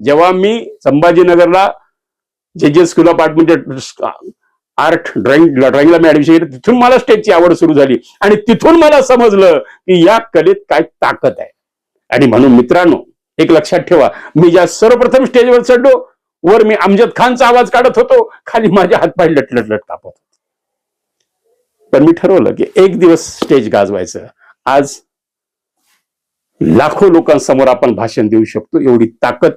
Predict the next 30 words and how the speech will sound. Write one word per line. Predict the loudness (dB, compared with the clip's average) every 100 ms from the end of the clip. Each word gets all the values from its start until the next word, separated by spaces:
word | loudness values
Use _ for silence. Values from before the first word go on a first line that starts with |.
| _
ही | -14
कुणामुळे | -2 0 2 2 2
आली? | -2 -10 _ -4
तर | -2
हे |
फक्त | 0 -2 0
सराव, | -2 -2 -4 0 2 0 -2 -12 _
सराव. | -4 0 0 0 -2 -6 -2
म्हणून | 0 2
मी | 0
माझ्या | 0 0 0
क्लासमध्ये | -2 -2 -2 -2 -2 0 0 -2 _ _ _ 0
एक | 0 0 -6 -16 _ _ _ _ -2
ठरवलेलं | 0 2 2 2
आहे | 0
की | 0 -4 -6 -8 _ -10
नव्वद | -2 0 0 2 2 0 -2
टक्के | -4 0 -2
प्रॅक्टिकल. | 0 -4 -6 -14 -14 -20 _ _ _ _ _ _ _ _ _ _ _ -4
फक्त | -4 0 0
मी | 2 0 2 2 2
सांगतोय, | 0 -2 0 -2 -2 0
तुम्ही | 0 2
ऐकताय | 0 0 0 0
किंवा | 0 0
मी | 2 2 0
सांगतोय, | -2 -2 0 -2
तुम्ही | 0 0 2
लिहून | 4 4
घेताय, | 2 0 -2